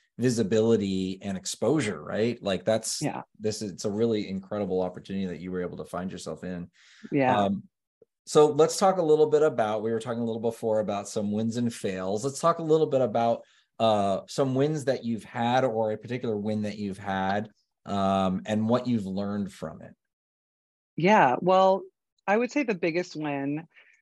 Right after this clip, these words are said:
Speaker 2: looking at even just the last six months of me being a chief of staff, um, on this team, is that even though it's been an extremely challenging half of a, half of a year here in twenty twenty-three, we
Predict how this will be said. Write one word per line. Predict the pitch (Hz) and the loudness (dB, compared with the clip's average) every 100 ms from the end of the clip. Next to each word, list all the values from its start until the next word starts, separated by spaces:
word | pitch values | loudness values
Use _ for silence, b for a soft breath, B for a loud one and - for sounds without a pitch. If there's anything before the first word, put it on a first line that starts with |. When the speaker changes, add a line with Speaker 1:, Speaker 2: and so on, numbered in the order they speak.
| _ | _
Speaker 2:
looking | 151 185 202 185 | 0 0 2 0
at | 180 | 2
even | 180 160 | 2 0
just | 151 - | -2 -2
the | 143 | 0
last | 143 139 - | 0 0 -6
six | - 147 - 143 | -8 -8 -6 -4
months | 135 135 131 143 | -2 -2 -4 -2
of | 135 127 | -4 -4
me | 143 143 135 | -4 0 0
being | 120 135 131 | 2 0 0
a | |
chief | 127 - 131 | -2 -6 -6
of | 120 | -10
staff, | - 131 131 127 - - | -4 -2 0 -4 -8 -6
um, | 143 131 123 | -2 -2 -4
on | - 147 | 2 4
this | 139 - | 4 2
team, | - - 139 127 127 - | -6 -2 0 0 -2 0
is | 147 - | 0 2
that | 143 139 135 - B B _ _ | 4 4 2 -6 B B _ _
even | 196 196 | 2 6
though | 202 170 | 6 6
it's | 170 | 4
been | - 151 143 | -2 -4 -6
an | - 147 | -4 -4
extremely | 139 - - 165 156 | -4 -4 0 2 2
challenging | 147 147 135 135 139 135 131 127 - _ _ _ | 0 0 0 0 0 -2 -4 -6 -8 _ _ _
half | - 160 147 | -2 -2 0
of | 139 | -4
a, | 135 127 - | -2 -2 -2
half | 151 151 | -2 0
of | 151 | 0
a | 143 | 0
year | 131 123 120 131 - | 0 -4 -4 -8 -10
here | - 151 139 | -8 -2 0
in | 131 | 0
twenty | 135 143 143 | -2 -2 -2
twenty-three, | - 143 143 - 127 120 113 - B B B B _ _ _ _ | -2 -2 -2 -2 -4 -4 -6 -8 B B B B _ _ _ _
we | 160 151 190 208 214 220 220 | -2 4 6 8 8 6 4